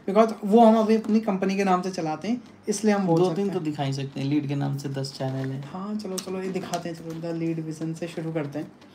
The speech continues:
Speaker 1: ठीक है ना?
Speaker 2: आपको नाम बताते हैं, The
Speaker 1: हाँ।
Speaker 2: Lead Vision।
Speaker 1: नहीं, नहीं, दिखाते भी है ना subscriber, इनको subscriber
Speaker 2: The
Speaker 1: देखने
Speaker 2: Little
Speaker 1: के लिए।
Speaker 2: Kids।
Speaker 1: चलो, पहला channel जो है हमारा, वो है lead little kids, इसके अंदर साढ़े, Sorry, सात लाख के आसपास subscriber हैं, ठीक है ना?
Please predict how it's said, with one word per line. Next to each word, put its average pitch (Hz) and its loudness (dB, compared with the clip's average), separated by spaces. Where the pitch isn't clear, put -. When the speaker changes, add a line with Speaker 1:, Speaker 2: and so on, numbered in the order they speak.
Speaker 1:
ठीक 170 -4
है 196 -4
ना? 180 -6
Speaker 2:
आपको - -6
नाम 139 2
बताते 135 -4
हैं, 131 -4
The 131 0
Speaker 1:
हाँ। 131 0
Speaker 2:
Lead 135 -2
Vision। 135 -2
Speaker 1:
नहीं, 214 4
नहीं, 294 8
दिखाते 208 6
भी 254 8
है 214 6
ना 285 6
subscriber, 214 6
इनको 202 -2
subscriber 190 0
Speaker 2:
The 139 2
Speaker 1:
देखने - 2
Speaker 2:
Little - -2
Speaker 1:
के 139 -2
लिए। 139 0
Speaker 2:
Kids। - -12
Speaker 1:
चलो, 165 0
पहला 190 8
channel 233 8
जो 226 8
है 226 8
हमारा, 202 6
वो 202 6
है 214 8
lead 196 4
little 202 8
kids, 214 6
इसके 190 2
अंदर 214 4
साढ़े, 190 0
Sorry, 202 4
सात 190 2
लाख 202 2
के 214 2
आसपास 185 2
subscriber 165 -2
हैं, 175 -6
ठीक 190 -4
है 240 4
ना? 240 4